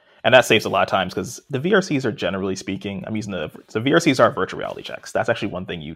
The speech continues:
definitely wanna use and take a look at, because those are everything you need to pass our technical review. And they're different between platforms.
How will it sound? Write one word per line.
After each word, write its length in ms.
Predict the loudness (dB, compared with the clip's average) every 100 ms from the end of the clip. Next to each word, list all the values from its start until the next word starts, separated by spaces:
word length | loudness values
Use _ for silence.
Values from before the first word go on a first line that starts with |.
| -10
definitely 720 | -4 0 0 0 -4 -6 -6 -8
wanna 300 | -8 -8 -10
use 440 | -12 -12 -14 -14 -8
and 80 | -6
take 140 | -4
a 40 |
look 180 | -4 -4
at, 240 | -2 -4 -6 _ -6
because 360 | -2 -2 -2
those 240 | -4 -4 -2
are 460 | -2 -2 -4 -6 -14 _ _ _
everything 320 | 0 0 0 -2
you 60 |
need 280 | -4 -6 -10
to 220 | -12 -10
pass 280 | -2 0 0
our 80 | -4
technical 440 | -6 -8 -8 -12
review. 260 | -12 -12 -12 -14 _ _ -2
And 100 | 0
they're 80 | 2
different 300 | 2 0 -4
between 300 | -4 -6 -2
platforms. 800 | -2 -2 -6 -10 -10 -12 -16